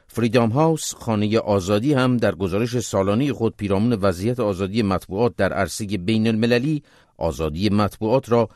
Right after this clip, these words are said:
مواجه با تهدیدات جدید در حکومت‌های آزاد عمده یا دموکراسی‌های بزرگ و نیز در نظام‌های سرکوبگر دانسته است که در آنها مقامات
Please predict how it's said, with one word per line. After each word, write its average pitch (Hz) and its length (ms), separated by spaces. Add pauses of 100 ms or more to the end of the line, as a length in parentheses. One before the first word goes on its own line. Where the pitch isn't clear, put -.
(260)
مواجه 117 640
با 135 200
تهدیدات 107 840
جدید 104 640
در 110 160 (120)
حکومت‌های 101 800
آزاد 104 460 (120)
عمده 110 520 (520)
یا 117 200
دموکراسی‌های 98 960
بزرگ 110 640
و 110 100
نیز 131 280 (240)
در 180 160
نظام‌های 107 920
سرکوبگر 104 880
دانسته 131 440
است 120 320
که 123 200 (340)
در 123 140
آنها 143 340 (260)
مقامات 120 580